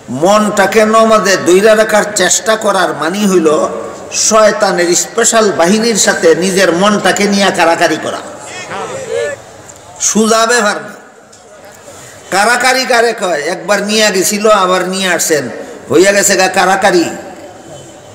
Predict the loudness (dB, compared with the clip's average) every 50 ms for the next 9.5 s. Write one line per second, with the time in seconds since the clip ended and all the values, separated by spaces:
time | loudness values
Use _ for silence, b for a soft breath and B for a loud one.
0 | -20 -20 -20 -20 -20 -20 -20 -16 -8 -4 0 2 2 4 4 4 2 2 2 2
1 | 2 2 0 -2 -4 -8 -10 -12 -14 -16 -16 -18 -20 -20 -20 -20 -20 -20 B B
2 | B B B B -10 -4 -2 0 2 2 2 2 2 0 -2 -6 -8 -6 -4 -2
3 | 0 0 2 2 2 0 0 0 2 2 2 2 0 0 0 2 2 2 2 2
4 | 0 0 0 0 0 0 0 0 0 -2 -2 -2 -2 0 2 2 2 4 2 2
5 | 2 0 0 2 2 2 2 0 2 0 0 0 0 0 2 2 4 2 2 2
6 | 0 -2 0 0 0 0 -2 0 -2 -2 -2 -2 -2 0 2 2 2 2 2 0
7 | 0 -2 0 0 0 0 0 0 0 0 0 2 2 2 2 2 2 0 0 0
8 | 0 0 0 0 0 0 0 0 0 2 2 4 4 4 4 4 4 4 2 2
9 | 2 -2 -2 -2 -2 -4 -6 -8 -10